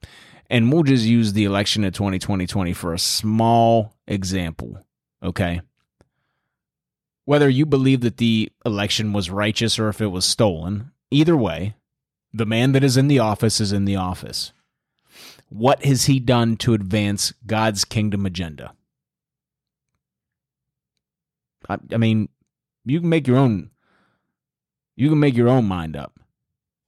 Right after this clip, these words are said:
And if it was a righteous election, a majority of the people in America,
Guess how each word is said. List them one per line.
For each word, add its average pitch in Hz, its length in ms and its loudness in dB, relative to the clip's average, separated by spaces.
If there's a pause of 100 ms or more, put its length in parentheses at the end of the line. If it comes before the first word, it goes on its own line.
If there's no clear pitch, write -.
(2250)
And 120 220 2
if 127 180 2
it 131 60 2
was 131 280 2
a 123 60 0
righteous 131 500 0
election, 120 600 -2 (1300)
a 110 60 -14
majority 139 540 2
of 127 60 0
the 127 60 -4
people 127 380 -2
in 117 80 2
America, 110 640 0